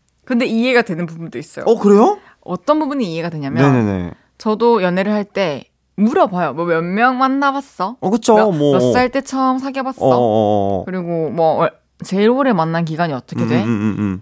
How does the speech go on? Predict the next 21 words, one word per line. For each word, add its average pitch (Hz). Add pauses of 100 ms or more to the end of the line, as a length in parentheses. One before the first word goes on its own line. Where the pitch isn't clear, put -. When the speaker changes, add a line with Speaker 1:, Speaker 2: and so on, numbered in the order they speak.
Speaker 1:
그리고 180
어떤, 233 (320)
뭐 170
제일 202
좋아했던 196
사람이 196
어떤 135
Speaker 2:
음, 143
Speaker 1:
점이 226
Speaker 2:
음. -
Speaker 1:
제일 214
좋았어? 214
뭐 151
이런 254
거를 185 (120)
Speaker 2:
연애 175
성향을 233
파악을 214
해야 214
Speaker 1:
네. 247
Speaker 2:
되니까. 90